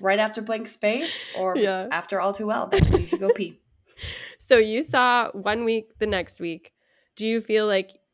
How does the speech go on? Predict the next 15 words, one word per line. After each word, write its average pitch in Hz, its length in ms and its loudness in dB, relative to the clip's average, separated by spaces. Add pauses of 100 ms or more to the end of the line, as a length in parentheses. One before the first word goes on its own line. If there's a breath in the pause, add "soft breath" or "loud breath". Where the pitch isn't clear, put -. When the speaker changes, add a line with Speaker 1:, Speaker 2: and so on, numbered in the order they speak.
(160)
Speaker 2:
you 202 240 -6
need 190 180 0
a 180 60 -4
break? 190 580 -4
Are 196 60 -2
you 185 180 -2
like, 185 260 -4
"I 190 140 -2
could 190 200 -8
go 180 180 -2
again, 180 600 -6
like, 170 240 -12
this 180 300 -8
weekend"? 175 460 -8
Like, 175 220 -10